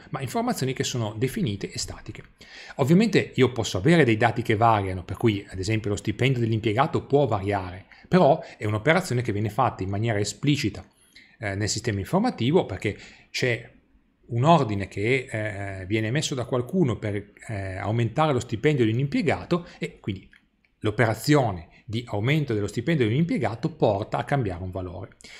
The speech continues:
Ma nel caso dell'età quel valore lì non viene cambiato in maniera, eh, decisa da qualcuno.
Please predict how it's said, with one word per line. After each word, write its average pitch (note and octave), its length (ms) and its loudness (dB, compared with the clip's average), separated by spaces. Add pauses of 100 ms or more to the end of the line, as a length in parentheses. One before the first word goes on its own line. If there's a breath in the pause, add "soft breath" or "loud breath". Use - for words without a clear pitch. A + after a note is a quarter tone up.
(140)
Ma B2 160 -6
nel G#2+ 120 -2
caso E3 240 4
dell'età D#3+ 560 4
quel A#2+ 160 0
valore E3 320 2
lì C3+ 140 2
non C3+ 140 0
viene F3+ 200 0
cambiato G#2 800 -4 (560 soft breath)
in D#3 160 2
maniera, A#2+ 840 2 (520)
eh, D#3 260 -18 (160)
decisa C#3 500 0
da A#2+ 120 2
qualcuno. G#2+ 580 -2